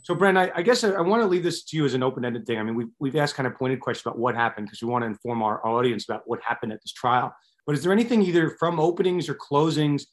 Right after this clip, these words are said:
that really stuck with you, or maybe s-, some form of, uh, something on cross-exam that really stuck with you that you think is important to tell?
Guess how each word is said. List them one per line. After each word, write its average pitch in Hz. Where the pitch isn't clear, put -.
that 139
really 170
stuck 165
with 143
you, 131
or 127
maybe 147
s-, -
some 165
form 160
of, 123
uh, 120
something 160
on 120
cross-exam 127
that 120
really 165
stuck 143
with 139
you 117
that 110
you 117
think 120
is 104
important -
to 101
tell? -